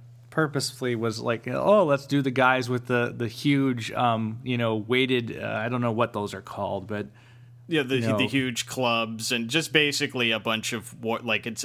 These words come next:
Speaker 2: it's a warrior hangout, and so she's, you know.
Speaker 1: Yeah, and there are a bunch of, like, schmucky warriors, too. I mean,
Speaker 2: Yeah,
Speaker 1: like,
Speaker 2: right,
Speaker 1: the guys
Speaker 2: yeah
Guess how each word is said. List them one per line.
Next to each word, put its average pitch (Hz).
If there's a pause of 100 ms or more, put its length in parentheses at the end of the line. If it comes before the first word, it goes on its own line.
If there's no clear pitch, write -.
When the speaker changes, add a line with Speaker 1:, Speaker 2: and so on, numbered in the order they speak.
Speaker 2:
it's 127
a 117
warrior 104
hangout, 95
and 104
so 98
she's, 95
you 98
know. 87
Speaker 1:
Yeah, 165
and 165
there 180
are 170
a 151
bunch 147
of, 131
like, 120
schmucky 131
warriors, 107
too. 117
I 101
mean, 107
Speaker 2:
Yeah, 139
Speaker 1:
like, 117
Speaker 2:
right, 127
Speaker 1:
the 113
guys 123
Speaker 2:
yeah 117